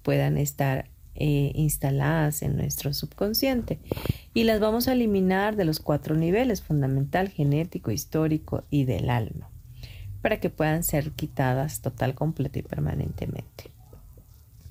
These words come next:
En el trabajo de Theta Healing tenemos que pedir permiso para no violentar el libre albedrío. Por lo tanto, quiero pedirte permiso para que pueda hacer esto.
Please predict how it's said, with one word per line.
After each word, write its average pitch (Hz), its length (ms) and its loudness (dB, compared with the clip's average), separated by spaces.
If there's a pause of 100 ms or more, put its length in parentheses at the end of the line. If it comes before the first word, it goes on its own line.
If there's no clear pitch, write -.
(400)
En 214 100 4
el 208 140 4
trabajo 220 360 2
de 294 120 2
Theta 233 320 0
Healing 180 580 2
tenemos 147 460 0
que - 100 -4
pedir 143 340 -2
permiso 220 560 0
para 202 220 0
no 165 180 2
violentar 151 600 2
el 147 100 4
libre 135 220 2
albedrío. 165 600 0 (460)
Por 214 160 2
lo 208 140 2
tanto, 208 400 -2
quiero 151 240 0
pedirte 143 440 -2
permiso 190 640 -2
para 147 220 -2
que - 100 -10
pueda - 300 -4
hacer - 280 -4
esto. - 340 -10